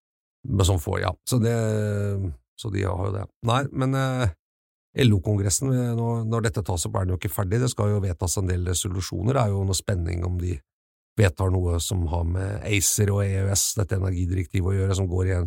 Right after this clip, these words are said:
slags anti-E U-retning. Eh, det vil jo være litt krevende for Arbeiderpartiet, og han advarte jo også mot Støre og det å kutte eller legge ned strømkabler.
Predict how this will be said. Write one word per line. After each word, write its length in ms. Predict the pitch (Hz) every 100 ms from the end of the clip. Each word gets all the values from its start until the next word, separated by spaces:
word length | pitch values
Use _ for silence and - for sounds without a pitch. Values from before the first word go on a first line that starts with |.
| -
slags 240 | 87 - -
anti-E 720 | 101 95 - - 107 110 107 101
U-retning. 640 | 104 104 95 - 123 151 - _ _ _ _ _ _
Eh, 380 | - 110 101 101
det 200 | 92 98 98 98 101 101
vil 100 | 98
jo 80 | 101
være 140 | 104 107
litt 160 | 104 -
krevende 360 | 113 110 135
for 220 | - 123 117
Arbeiderpartiet, 600 | 113 107 101 - - 135
og 220 | 135 110 107
han 100 | 104
advarte 480 | 98 90 92 87
jo 80 | 104
også 220 | 92 - 90
mot 160 | 92
Støre 380 | - 101 90 95
og 60 | 90
det 100 | 92
å 160 | - 90 71 _ _
kutte 380 | - 107 - 95
eller 180 | 90 92
legge 260 | 95 87 85
ned 260 | 87 90 85
strømkabler. 760 | - - 107 87 95 90 113 135